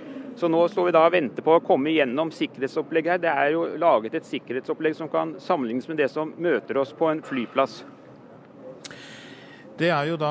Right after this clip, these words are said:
Speaker 2: mange mennesker som skal inn i tinghuset, og du vet jo da ennå ikke noe om hvordan det går an, går å få alle inn, men, eh, hva tror, eh, de som arrangerer denne rettssaken om mulighetene for å få alle på plass før, eh, saken begynner?
Speaker 1: Jeg tror de har god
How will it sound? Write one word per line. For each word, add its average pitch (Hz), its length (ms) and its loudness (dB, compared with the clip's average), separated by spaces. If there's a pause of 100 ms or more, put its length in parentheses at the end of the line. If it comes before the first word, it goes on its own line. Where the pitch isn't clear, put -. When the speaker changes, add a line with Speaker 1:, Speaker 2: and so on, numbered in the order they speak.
Speaker 2:
mange 143 160 -2
mennesker 139 320 -6
som 143 80 -4
skal 139 240 -4
inn 127 160 -2
i - 20 -6
tinghuset, 135 1300 -2
og 131 100 -4
du 139 140 -4
vet 127 240 -2
jo 135 80 -2
da 131 240 -2
ennå 117 160 -2
ikke 123 240 -6
noe 113 220 -2
om 117 80 -6
hvordan 120 260 -2
det 127 80 -4
går 120 320 -2
an, 117 460 -4 (180)
går 120 300 0
å - 20 -4
få 120 220 -2 (100)
alle 123 320 -2
inn, 165 320 -2
men, 151 240 -4
eh, 143 720 -2 (480)
hva 151 160 0
tror, 139 400 -4
eh, 151 480 -2 (240)
de 123 160 -4
som 139 160 -4
arrangerer 131 720 -4
denne 120 320 -4
rettssaken 117 640 -6
om 117 240 -6
mulighetene 110 420 -4
for 120 140 -6
å - 20 -8
få 123 200 -6
alle 104 100 -2
på 107 160 -14
plass 107 240 -4
før, 110 320 -4
eh, 110 80 -4
saken 107 320 -4
begynner? 95 320 -4
Speaker 1:
Jeg 135 320 4
tror 135 180 2
de 147 60 0
har 139 300 4
god 120 260 -6